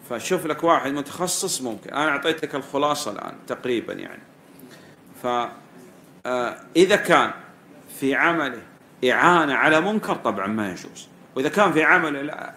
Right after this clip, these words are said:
لا، لا، لا يوجد في عمل إعانة على منكر، يعني مثلًا صاحب الشركة الآن عنده بنك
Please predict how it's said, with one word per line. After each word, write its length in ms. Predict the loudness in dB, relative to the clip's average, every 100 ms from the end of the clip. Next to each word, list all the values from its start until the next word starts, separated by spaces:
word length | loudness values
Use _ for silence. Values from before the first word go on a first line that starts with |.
| -14 -2
لا، 320 | 2 2 0
لا، 280 | -4 -4 0
لا 80 |
يوجد 240 | 0 2 0
في 160 | 0
عمل 260 | 2 2 0
إعانة 300 | 4 4 6
على 180 | 2 0
منكر، 420 | -4 -4 -4 -6 -10 -20 -12 -4
يعني 180 | 0 2
مثلًا 340 | 2 4 2
صاحب 440 | 4 6 6 4
الشركة 500 | 0 0 0 0 0
الآن 360 | -2 0 -2 0
عنده 300 | 4 4 6
بنك 280 | 4 2